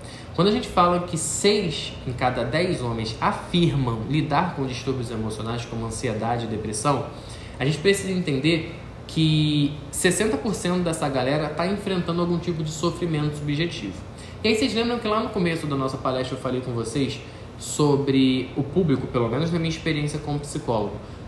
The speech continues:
ah, que busca psicoterapia ser majoritariamente feminino? Como é que pode a gente falar que os homens, eles têm uma taxa de sofrimento subjetivo muito maior que a da mulher,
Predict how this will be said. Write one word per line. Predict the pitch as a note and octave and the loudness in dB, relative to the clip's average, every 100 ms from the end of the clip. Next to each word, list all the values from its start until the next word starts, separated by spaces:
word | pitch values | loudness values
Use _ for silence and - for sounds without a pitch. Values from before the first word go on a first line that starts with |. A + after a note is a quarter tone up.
| - - | -14 -2
ah, | C3 B2+ | 2 2
que | B2 D#3+ | 2 0
busca | D#3 F#3+ B3+ - | 4 4 4 2
psicoterapia | F#3+ - D#3+ E3 D3+ D3 B2 C3 - B2+ B2 | -4 -2 -4 -2 -4 -4 -2 0 0 -2 -2
ser | - C3+ | 0 2
majoritariamente | C#3 F3 G#3 E3+ D#3+ D3+ D3 C#3 B2 A#2+ - | 4 4 4 2 2 2 0 0 0 -2 -6
feminino? | - D3+ B2 C3+ B2 G2 - - - - - - - | -2 0 2 2 0 -2 -6 -12 -14 -14 -14 -14 0
Como | F#3 | 2
é | A3+ | 4
que | - | 2
pode | G3 G3+ G3 | 2 2 2
a | |
gente | F3+ - | 0 0
falar | D3+ C#3 D3+ B2 - - - - | 2 4 4 2 -4 -10 -12 -2
que | F#3+ | 2
os | G3+ C#3+ | 2 4
homens, | C#3 A2+ G#2+ G2+ - - C#3+ | 2 2 0 -4 -8 -6 0
eles | C#3 C#3 C3+ C3+ C3+ C3 C3 - - | 4 6 6 8 6 6 2 -6 -2
têm | C3+ A#2+ A2+ - C#3+ | 0 0 -2 -2 2
uma | D3+ D3+ | 2 4
taxa | E3 F#3+ G#3+ | 4 4 2
de | G3+ | -2
sofrimento | G3 F#3 - E3+ C3+ A#2 A#2 | 0 0 2 2 2 2 -2
subjetivo | C3 C#3 C3 C3 - A#2+ A#2+ | -4 -4 -2 -2 0 -2 0
muito | C3 D3+ A3+ C#4+ A#3+ | 4 6 6 4 2
maior | A#3 D#3+ B2 - - - - - | 2 4 4 2 -4 -10 -12 -8
que | - | -2
a | C3 | 2
da | B2+ | 2
mulher, | B2+ A2+ A2+ - | 2 2 0 -2